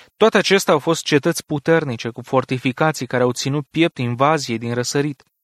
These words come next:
În vremea apostolului Pavel, pericolul fusese îndepărtat pentru că Imperiul Roman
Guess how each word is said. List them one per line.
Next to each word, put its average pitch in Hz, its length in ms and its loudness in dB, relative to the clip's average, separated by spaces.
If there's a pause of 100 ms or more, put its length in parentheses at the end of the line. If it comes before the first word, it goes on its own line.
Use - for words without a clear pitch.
(580)
În 151 120 2
vremea 247 240 4
apostolului 170 600 2
Pavel, 156 420 2
pericolul 143 680 4
fusese 147 520 -2
îndepărtat 135 640 2
pentru 113 260 -8
că 117 100 -8
Imperiul 135 360 2
Roman 120 420 0